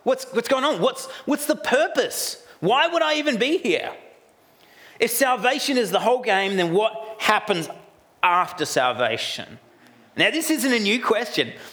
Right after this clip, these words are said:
People have been asking it for generations. What happens after salvation? What is the purpose of my life? And I'm willing to bet you've asked this question before. What's the purpose of my life?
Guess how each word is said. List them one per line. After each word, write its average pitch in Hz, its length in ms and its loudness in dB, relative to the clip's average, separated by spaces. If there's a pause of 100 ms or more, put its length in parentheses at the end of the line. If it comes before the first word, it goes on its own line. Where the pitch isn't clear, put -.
(160)
People 226 220 0
have 202 60 -4
been 202 120 2
asking 185 320 2
it 147 60 -4
for 147 60 -6
generations. 156 760 0 (260)
What 165 320 0
happens 170 420 0
after 139 280 -2
salvation? 123 680 -6 (340)
What 208 140 0
is 214 120 -4
the 220 100 0
purpose 180 680 -2
of 131 380 -2
my 131 440 0
life? 120 600 -4 (800)
And 123 100 2
I'm 160 80 2
willing 214 220 0
to 165 60 -4
bet 170 200 0
you've 151 160 0
asked 143 260 0
this 120 140 -8
question 113 380 -4
before. 92 420 -12 (540)
What's 160 320 -2
the - 80 -10
purpose 127 400 -2
of 120 40 -8
my 117 120 -4
life? 117 420 -10